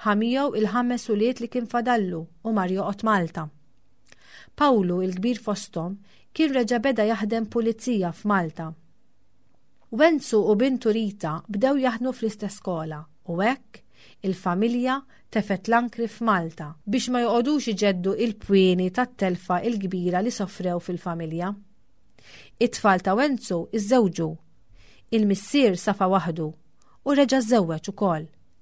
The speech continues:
Mat-tieni mara kellu żewġ titfal oħra. Wieħed minnhom u Lawrence Grek, ġurnalist magħruf li għal bosta snin kien l-editur tas-Sunday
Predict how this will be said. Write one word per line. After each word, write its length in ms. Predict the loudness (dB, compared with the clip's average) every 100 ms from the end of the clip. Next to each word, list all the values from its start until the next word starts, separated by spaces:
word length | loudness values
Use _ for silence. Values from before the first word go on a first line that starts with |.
| -20 -20 -20 -16 -2
Mat-tieni 500 | -2 -2 0 0 2
mara 440 | 2 4 2 0 -6 -16 -18
kellu 320 | -4 0 0 0
żewġ 300 | 0 -2 -8
titfal 420 | -8 -2 0 -2
oħra. 320 | -4 -8 -8 -10 -18 -20 -20 -20 -20 -20 -20 -16 2
Wieħed 380 | 4 4 2 -4
minnhom 480 | -4 -2 -2 -4 -8 -6
u 160 | 0 2
Lawrence 460 | 2 0 -2 -2
Grek, 460 | 0 0 -2 -10 -20 -20 -20 -20
ġurnalist 640 | -4 0 0 0 0 -2 -4
magħruf 560 | -4 -2 -2 -4 -12 -20 -20 -6
li 160 | 0
għal 140 | 2 2
bosta 320 | -2 -4 -8
snin 400 | -6 -6 -4 -6 -12 -20 -20 -6 -2
kien 140 | 2
l-editur 560 | 2 2 2 0 0 -2
tas-Sunday 540 | -8 -4 -4 -2 -4